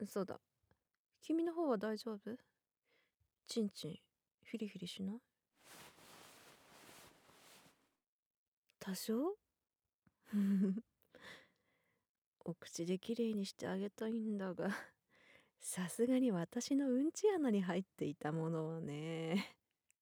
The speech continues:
え？口かアナルかの違いに過ぎないんじゃっ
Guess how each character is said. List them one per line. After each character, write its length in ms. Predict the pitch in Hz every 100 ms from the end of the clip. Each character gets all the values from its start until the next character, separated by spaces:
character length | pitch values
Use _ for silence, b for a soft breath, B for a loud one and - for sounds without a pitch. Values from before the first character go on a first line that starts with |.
| _ _ - - - - - - - - - - - - - - - _ - - - - - _ _ _ _ _ -
え？ 240 | 165 190 311 359 _ b b b b b b b b b _ _ _ -
口 280 | - -
か 200 | - 240
ア 60 | 233
ナ 140 | 233
ル 120 | 190 165
か 140 | 156
の 100 | 151
違 360 | 143 - 170 165
い 20 |
に 140 | 165
過 140 | 170 165
ぎ 160 | 196
な 120 | 190 147
い 160 | 143
ん 100 | 143
じ 80 | 147
ゃ 80 |
っ 40 | 160